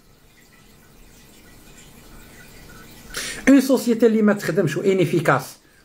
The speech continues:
ويرميو لها تاكل لي غران كي الدجاج. Elle ne se révolte pas. هذه هي الحرب الأهلية تاع ألفين واثنين وعشرين. كيما حرب أهلية اثنين وتسعين، كيما حرب الأهلية تاع اثنين وستين.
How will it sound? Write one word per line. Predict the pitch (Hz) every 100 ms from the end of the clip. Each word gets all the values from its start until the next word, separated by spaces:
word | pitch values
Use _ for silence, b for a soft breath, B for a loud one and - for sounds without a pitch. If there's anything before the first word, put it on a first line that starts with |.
| -
ويرميو | 180 185 180 175
لها | 160
تاكل | 156 156 147
لي | 147 147
غران | 143 147 113
كي | 143
الدجاج. | 123 117 104 104 - _ _ _ _ _ _ - - - - - - - - - -
Elle | 175 170
ne |
se | 165
révolte | 170 151 160 143 -
pas. | 170 - _ _ - - - - - - - - - B B
هذه | B 208
هي | 285
الحرب | 262 226 208
الأهلية | 170 202 240
تاع | 233
ألفين | 156 175
واثنين | 165 143 139
وعشرين. | 120 - - - _ _ _ _ - - - - - - - - - - - -
كيما | 147 151
حرب | 160 143
أهلية | 131 139
اثنين | 135 - 127
وتسعين، | 127 - 208 185
كيما | 156 147
حرب | 143 135
الأهلية | 131 127 156
تاع | 151
اثنين | 131 131
وستين. | 135 - - 196 -